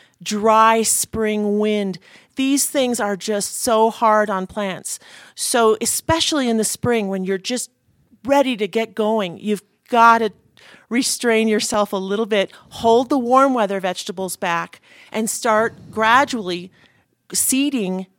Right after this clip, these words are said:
the, the cool weather vegetables. I like to start with seed on the cool weather vegetables, then plants on the cool weather vegetables, and then eventually, once it's finally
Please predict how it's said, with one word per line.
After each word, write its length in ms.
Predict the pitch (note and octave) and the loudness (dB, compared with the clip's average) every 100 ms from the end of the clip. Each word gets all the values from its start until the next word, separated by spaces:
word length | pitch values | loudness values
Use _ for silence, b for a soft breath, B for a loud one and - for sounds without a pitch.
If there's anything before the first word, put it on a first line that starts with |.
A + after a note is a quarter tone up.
| _ | _
the, 200 | F#3 G#3 G#3 - | -2 -2 -2 -8
the 80 | - | -8
cool 300 | G#3 - E4 | -6 -2 0
weather 260 | D4+ F#3+ F3+ | 0 -2 -2
vegetables. 640 | D#3+ - - E3+ - - - | -6 -8 -12 -14 -14 -16 -6
I 80 | G#3 | -2
like 160 | A#3 | 0
to 60 | A#3 | -2
start 280 | - A#3+ G#3+ | -2 0 0
with 120 | G3+ | -2
seed 380 | - - A#3 A#3 | -6 -6 -6 -4
on 120 | G#3 | -4
the 80 | G3+ | -4
cool 240 | - A3+ | -4 -2
weather 220 | A3 G#3+ | 0 0
vegetables, 760 | G#3+ A3 G#3 A3+ G#3 G3+ G3+ G3+ b b b b | 0 -2 -4 -8 -6 -6 -6 -10 b b b b
then 220 | F3+ G#3+ | -2 0
plants 480 | A3 - A3+ A3 A3 | -2 -4 -2 -2 -2
on 120 | A3+ G#3+ | -2 -4
the 60 | |
cool 240 | G3+ A3+ G#3+ | -4 -2 0
weather 240 | G#3 G#3+ | 0 0
vegetables, 720 | G#3 G3+ - G#3 G3+ F#3+ G3 - - | 0 -2 -4 -4 -2 -2 -6 -10 -6
and 160 | G#3+ | -2
then 120 | G#3 G#3 | 0 0
eventually, 600 | F#3 G#3 G#3 - G3+ F#3+ | 0 0 0 -4 -6 -8
once 460 | F3+ G3 G#3 G#3+ | -6 0 0 0
it's 200 | G#3 - | -6 -8
finally 920 | - - G#3+ G#3+ A#3 A#3 A#3+ A#3 A#3+ | -14 -2 0 2 0 0 -2 -2 -4